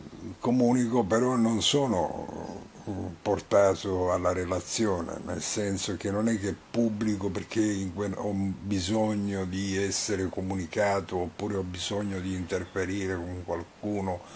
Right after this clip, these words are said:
oppure ho bisogno di, di, di parlare con qualcuno. Eh, capito? Allora questo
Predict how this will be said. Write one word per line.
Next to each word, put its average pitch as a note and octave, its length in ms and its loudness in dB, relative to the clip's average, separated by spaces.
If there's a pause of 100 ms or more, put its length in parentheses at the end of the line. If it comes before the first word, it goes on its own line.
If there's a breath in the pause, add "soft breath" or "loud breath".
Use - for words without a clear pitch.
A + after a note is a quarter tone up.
(320 loud breath)
oppure G2+ 380 -2
ho F#2+ 80 2
bisogno F#2+ 560 -2
di, F#2 260 -2
di, F2 180 -6
di F2+ 120 -2
parlare F2+ 500 -2
con E2 260 -8
qualcuno. D#2+ 720 -6 (1300 loud breath)
Eh, E2 220 -8
capito? F2 520 -2
Allora A2+ 300 0
questo G#2 400 0